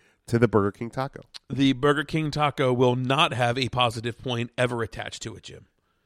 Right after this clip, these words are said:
Speaker 2: I, I see what you're trying to do.
Speaker 1: Right, I'm just saying that, like, um,
Speaker 2: How bad can you mess up a sausage and egg and, uh, sandwich?
Speaker 1: Clearly you've never eaten at Weiser's Market in Lidditz for breakfast.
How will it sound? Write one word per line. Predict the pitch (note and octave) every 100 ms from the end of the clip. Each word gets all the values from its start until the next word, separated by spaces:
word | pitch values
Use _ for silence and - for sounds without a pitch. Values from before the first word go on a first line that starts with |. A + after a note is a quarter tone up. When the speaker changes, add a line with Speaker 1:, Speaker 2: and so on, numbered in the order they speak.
| _ _ _ _ -
Speaker 2:
I, | C3+
I | D#3+
see | C#3 G#3
what | E3+
you're | E3
trying | C#3+ D#3+ D#3+ D#3 A#2+
to | B2
do. | A2+ A2+ A#2 _ _ _ _ -
Speaker 1:
Right, | D#3 G#2+
I'm | A2
just | A#2+ D3 -
saying | E3 D#3 A#2+ G#2+
that, | A2 G#2+
like, | A2 G#2+ G2 - - _ _ _ _ _ _ _ _ -
um, | A2 G#2 F2+ E2+
Speaker 2:
How | E4
bad | D4 F3 D3+ D#3
can | D#3+ D3
you |
mess | C#3 C#3 C3
up | D3+ C#3+ C#3 _ -
a | C#3
sausage | - D3 C#3 C3+ B2
and | B2 B2
egg | B2+ B2+ - - -
and, | C3+ B2+ A2+
uh, | A#2+ G#2+ G#2+ A#2+
sandwich? | - B2+ - -
Speaker 1:
Clearly | F#2+ A2+ C3+ B2+
you've | A#2+
never | A2 A2 G#2
eaten | G2+ F#2+
at | F2+
Weiser's | E2+ F#2 G2+ G2 F#2 E2+
Market | F2+ F#2+ F#2
in | F#2 F2+
Lidditz | F2 G2 F2+
for | -
breakfast. | E2+ F2 D2 - A1 -